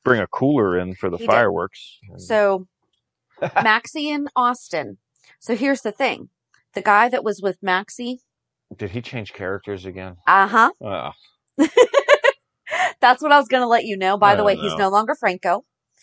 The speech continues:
Speaker 2: Franco died a while ago. He has been Austin now. He is Austin. He is also now technically a Quartermain.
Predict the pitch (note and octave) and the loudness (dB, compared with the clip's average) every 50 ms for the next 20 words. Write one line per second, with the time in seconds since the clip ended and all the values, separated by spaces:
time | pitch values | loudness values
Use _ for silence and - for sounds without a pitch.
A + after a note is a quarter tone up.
0 | _ _ _ _ _ - A3 G#3 F#3+ A3 G#3+ G3+ G#3 F#3+ F3+ F#3 F#3 F3+ F#3 F#3 | _ _ _ _ _ -2 -2 -2 -2 -4 -4 -2 0 0 0 0 -2 -4 -6 -8
1 | _ _ _ _ _ _ _ G3 F#3 F3+ E3+ E3 E3+ F3+ F#3 G3+ G3+ G#3 G#3+ A#3+ | _ _ _ _ _ _ _ -2 2 2 4 4 4 2 0 -2 -4 -4 -4 -6
2 | - - _ _ _ - G#3 F#3 F3 - _ F#3+ F3+ - - - E3 E3 E3 - | -6 -8 _ _ _ -4 -2 -2 -2 -4 _ -6 -6 -4 -4 -4 -4 -4 -6 -10
3 | - - G#3+ A3+ A3+ A3+ A#3 C4 B3+ - E3 F3+ E3+ - - - D#3+ E3+ F3+ - | -14 -12 -10 -8 -6 -6 -8 -8 -8 -8 -8 -8 -8 -8 -4 -4 -4 -4 -4 -8
4 | A#3 A#3 - - - _ _ _ - C#4 C4 B3 - - G#3+ B3+ B3 - A3 F#3+ | -14 -16 -16 -18 -20 _ _ _ -4 -4 -4 -4 -2 -2 -2 -2 -2 -4 -6 -8
5 | F3 F3+ F#3 E3 D#3+ E3 - - E3 D#3 F3 E3+ D#3+ - F3 D#3+ D3+ C#3 - _ | -6 -4 -4 -4 -4 -6 -8 -12 -14 -12 -12 -14 -12 -8 -6 -6 -6 -8 -10 _
6 | F3 D#3 C#3 C3+ C#3 C3 A#2+ A2 F#2+ - | -8 -6 -6 -6 -8 -8 -10 -12 -14 -16